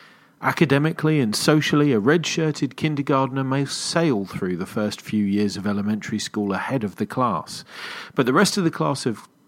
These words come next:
typically caught up by middle school and at that point may even surpass the red-shirted child. One of the most extensive studies on redshirting was published in the journal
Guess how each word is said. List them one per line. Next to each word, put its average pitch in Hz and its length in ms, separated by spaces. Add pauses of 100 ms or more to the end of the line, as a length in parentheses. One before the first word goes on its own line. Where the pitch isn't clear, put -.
typically 185 540
caught 147 360
up 110 160
by 107 140
middle 151 320
school 135 480 (260)
and 135 120
at 139 100
that 165 240
point 107 380
may 117 140
even 151 380
surpass - 600
the 95 140
red-shirted 92 640
child. - 560 (1400)
One 165 160
of 180 120
the 175 60
most 156 260
extensive 180 640
studies 85 540
on 82 120
redshirting 90 640
was 104 160
published 143 480
in 104 140
the 104 80
journal 139 520